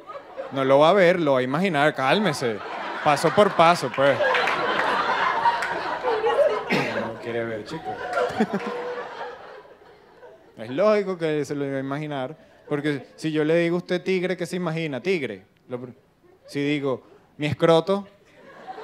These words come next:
no se imagina un tigre. La mente humana es,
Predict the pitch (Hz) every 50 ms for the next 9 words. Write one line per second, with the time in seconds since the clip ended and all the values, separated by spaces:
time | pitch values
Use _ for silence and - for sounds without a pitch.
0 | - - - - - - - - - - - - - - - 151 170 - 185 233
1 | 226 208 190 185 175 170 180 175 175 170 165 - 180 175 160 160 170 196 208 202
2 | - - - - - - - 349 - - - - - - - - - - - -
3 | - - - - - - - - - - - - - 571 - - 640 622 640 -
4 | - - - - 370 359 - - - - - - - - - - 131 135 147 151
5 | 160 156 147 147 139 175 180 180 170 165 165 165 165 165 165 160 160 160 156 151
6 | 147